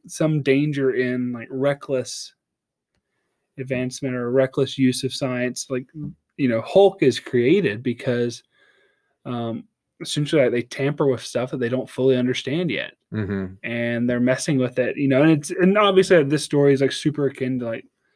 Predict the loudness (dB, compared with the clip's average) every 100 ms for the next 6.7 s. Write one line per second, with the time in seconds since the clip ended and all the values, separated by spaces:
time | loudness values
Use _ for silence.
0 | _ _ _ -8 -4 -4 -4 -6 0 2
1 | 2 4 4 4 2 -2 -2 -4 -2 -2
2 | 2 4 4 4 4 2 2 4 4 4
3 | 4 4 4 4 2 0 0 2 2 0
4 | 2 4 4 4 2 0 -2 -4 -4 -4
5 | -10 -14 _ _ _ _ _ -20 -18 -10
6 | 0 2 2 2 2 2 -2